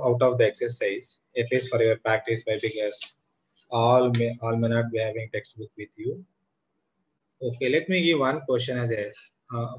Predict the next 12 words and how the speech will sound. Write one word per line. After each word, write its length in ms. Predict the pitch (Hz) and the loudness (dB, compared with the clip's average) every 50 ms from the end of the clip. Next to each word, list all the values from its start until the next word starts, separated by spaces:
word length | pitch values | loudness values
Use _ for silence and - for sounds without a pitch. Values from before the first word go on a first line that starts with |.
| - | -10
practice 440 | 123 110 110 - - 135 135 135 - - | -8 -8 -8 -8 -6 -6 -6 -6 -4 -4
for 120 | - 123 | -4 -2
you. 360 | 120 120 139 160 180 185 185 185 - _ _ | -2 -2 -2 -2 -4 -6 -8 -10 -12 _ _
You 140 | - 135 123 | -12 -8 -4
can, 320 | - 127 123 120 123 123 - | -2 0 0 0 -2 -4 -6
you 120 | 131 123 120 | -8 -6 -4
can 400 | 127 120 117 117 117 117 117 113 | -2 -2 -2 -2 -2 -2 -2 -2
maybe 320 | 117 113 113 117 113 113 | -2 0 -2 -2 -4 -6
try 220 | - 113 110 110 | -8 -8 -8 -6
after 300 | 110 107 104 - - 123 | -6 -8 -10 -12 -12 -14
your 160 | 107 107 107 104 | -12 -12 -14 -14
lunch, 480 | 101 98 101 101 101 104 _ - - | -14 -14 -14 -14 -16 -20 _ -20 -20